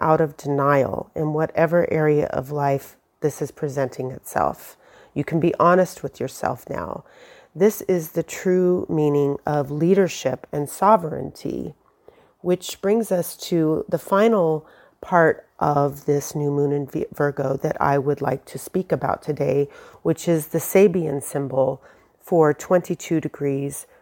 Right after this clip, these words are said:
Virgo, which is where the new moon is. We're technically at twenty-one minutes, fifty, or twenty-one degrees, fifty-nine minutes of Virgo. So we look at the twenty-second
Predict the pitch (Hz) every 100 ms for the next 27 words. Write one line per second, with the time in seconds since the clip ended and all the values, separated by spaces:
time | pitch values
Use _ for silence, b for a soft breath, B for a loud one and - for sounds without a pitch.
0 | b 139 151 151 - 143 - - 151 -
1 | 151 160 156 151 143 143 139 139 135 -
2 | 143 131 127 - B B - 147 170 156
3 | 151 - 147 139 - - 156 151 147 151
4 | 143 147 151 - - 151 - - - 151
5 | 143 170 165 165 156 151 143 143 147 147
6 | 139 - - - 151 143 139 139 160 202
7 | - - - B B B - 185 156 180
8 | 180 196 202 233 226 - 151 156 151 147
9 | 151 - 151 143 - 165 151 156 - 147
10 | 143 139 135 -